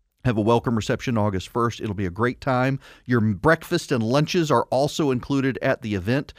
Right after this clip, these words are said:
So text Atlanta to three four five three four five if you want to come hang out at the Resurgent Gathering.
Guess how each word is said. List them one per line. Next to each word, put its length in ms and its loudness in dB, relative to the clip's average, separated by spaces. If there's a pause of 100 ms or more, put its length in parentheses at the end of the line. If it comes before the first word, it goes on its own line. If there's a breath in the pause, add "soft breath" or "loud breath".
(280 loud breath)
So 640 2
text 400 -2
Atlanta 480 0
to 100 -2
three 180 -2
four 200 -2
five 200 0
three 160 -4
four 200 -4
five 420 -2
if 140 -10
you 80 -4
want 80 -4
to 40 -4
come 180 -4
hang 200 -2
out 220 -4
at 160 -6
the 80 -6
Resurgent 420 -6
Gathering. 500 -2